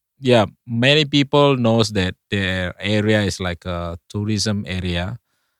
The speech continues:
but, uh, not all of them live from the tourism, especially after the covid hit the world. So the tourism really closed down, and the real Bali one, when you go there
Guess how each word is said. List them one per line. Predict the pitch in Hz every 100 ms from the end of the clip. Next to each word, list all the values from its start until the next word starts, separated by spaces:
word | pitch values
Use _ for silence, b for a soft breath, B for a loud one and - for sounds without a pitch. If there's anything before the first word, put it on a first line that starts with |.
| _ -
but, | 104 98 95 95 - -
uh, | 98 95 92 92 87 85 - _
not | 117 113 143 165 -
all | - 139 131
of | 113 101
them | 101 95 98
live | 110
from | - - 92 87
the | 90 87 85 _
tourism, | 101 101 92 101 110 120
especially | - 127 - 170 165 160 135
after | 131 -
the | 110 98 90 87 101 -
covid | 120 113 - 123 107
hit | 123 113
the | 90
world. | 90 98 107 - _ _ _ _ _
So | - - 98
the | 92 92 85
tourism | 107 104 101 107 104
really | 95 98 95 92 90 90 87 87 - - _ - _
closed | 117 120 113 -
down, | 104 104 101 98 95
and | 87 87 85 85 _ _ _ _ _ _ _ _
the | - 107 113
real | 127 180 180 165
Bali | 117 127 135 135
one, | 117 113
when | 104 98
you | 98
go | 95 113 113
there | 113 107